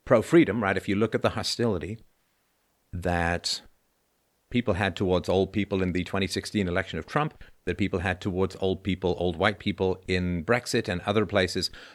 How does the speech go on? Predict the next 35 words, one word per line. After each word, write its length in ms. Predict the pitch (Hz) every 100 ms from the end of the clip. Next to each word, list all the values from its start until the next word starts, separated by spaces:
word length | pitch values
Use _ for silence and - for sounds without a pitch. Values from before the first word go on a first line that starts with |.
| -
uh, 100 | 98 104
old 200 | 151 131
white 240 | 123 110
people 280 | 117 113 107
are 40 | 98
kind 220 | 107 101
of 100 | -
notoriously, 840 | 92 110 113 104 - 101 95 90
um, 420 | 85 82 82 80 - _ _ _ _ _ _ - - _ - - _ _ _ 170
more 240 | 190 180
pro-freedom, 640 | - 117 - 104 90 87 - - -
particularly 520 | 127 127 120 104 95
the 120 | 87
men 320 | 90 87 87 - _ _
in 160 | 104 101
general. 340 | 127 131 85 - - - -
Now 220 | 104 98
here 440 | - 214 101 131 - _ _ -
in 140 | 98 95
Sweden, 500 | - 117 87 117 104
they 100 | 101
didn't 200 | 92 117
pursue 280 | 104 - 113
a 40 |
lockdown 380 | 95 95 95 92
strategy. 440 | - 131 107 - 90
Now 160 | 90
we 100 | 90
know 360 | 90 139 101 104 _ _
from 140 | - 92
Sweden's 520 | - 110 95 90 -
largely 340 | 110 107 95
suicidal 540 | 90 110 98 98 92 87
immigration 460 | 85 127 139 -
policy 500 | 95 92 90 - 92